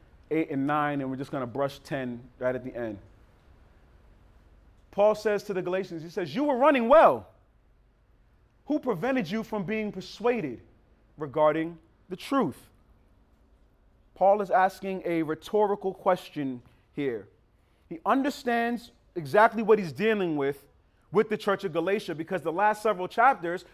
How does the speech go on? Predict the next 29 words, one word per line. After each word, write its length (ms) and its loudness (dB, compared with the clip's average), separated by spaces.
we've 140 -4
been 120 -4
dealing 300 -2
with 140 -2
all 260 6
this 160 -4
theology 720 -2
about 400 0
how 320 4
we 160 -2
are 80 2
saved 480 0
by 160 4
grace 300 -4
through 180 -12
faith 440 -2
and 240 -6
not 340 2
as 200 0
a 80 0
result 420 0
of 100 -2
our 140 4
obedience 640 -2
to 100 -6
the 80 -4
Mosaic 540 -2
law 200 6
covenant. 480 0